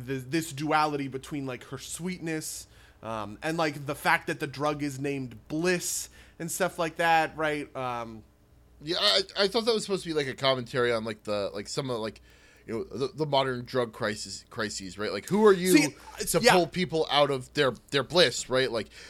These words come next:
Speaker 2: their lives suck, and they're happy when they're under the drug. Why is that wrong?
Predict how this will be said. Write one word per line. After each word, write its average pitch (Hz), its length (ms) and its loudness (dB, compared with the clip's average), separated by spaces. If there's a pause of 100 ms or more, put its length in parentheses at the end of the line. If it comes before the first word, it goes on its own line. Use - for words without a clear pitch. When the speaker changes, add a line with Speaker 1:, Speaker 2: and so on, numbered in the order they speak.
(120)
Speaker 2:
their 190 140 6
lives 202 240 8
suck, - 400 0 (440)
and 131 100 -2
they're 147 100 0
happy 175 420 2
when 147 220 0
they're 147 120 -2
under 143 140 -2
the 135 100 -6
drug. 123 320 0
Why 123 220 6
is 110 160 -4
that 107 220 0
wrong? 85 240 -4